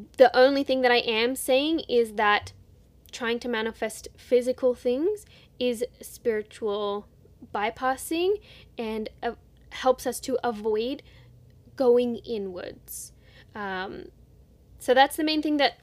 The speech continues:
that I wanted to say there. So another experience that I've had recently about spiritual bypa-, bypassing, um, came about from the Black Lives Matter movement, um,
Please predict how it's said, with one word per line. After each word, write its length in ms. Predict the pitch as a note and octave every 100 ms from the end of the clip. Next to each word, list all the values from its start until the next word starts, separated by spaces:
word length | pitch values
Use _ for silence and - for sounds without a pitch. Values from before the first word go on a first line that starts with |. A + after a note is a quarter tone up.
| -
that 140 | B3+
I 80 | B3+
wanted 260 | A#3+ A#3 A#3
to 100 | A#3+
say 180 | A#3
there. 200 | A3 G3
So 180 | - D4
another 260 | C#4+ B3+ D4+
experience 480 | E4 - E4 D#4+ D#4+
that 80 | D4
I've 140 | C4+
had 340 | - G#3+ A3+
recently 600 | A3+ A3+ A#3 C#4 C4+ D#4
about 380 | - A#3+ A3+ -
spiritual 400 | - A3 G#3+ A3+
bypa-, 380 | A3 G3+ - - -
bypassing, 680 | G#3 G#3 D4 D4 - E4+ G4+ - - - -
um, 520 | A#3+ A3+ A3 G#3 G#3 - -
came 300 | C4+ C#4+ D4+
about 640 | B3+ B3 A3+ A3+ - - - - -
from 300 | A#3 A3+ A3+
the 200 | A3 G#3+
Black 360 | G#3 G#3 G#3
Lives 240 | A3 G#3+ A3
Matter 300 | G3+ G3 G3
movement, 640 | G3 G3 G#3 - - - - - _ _ _
um, 420 | G#3 F#3+ F#3 G3+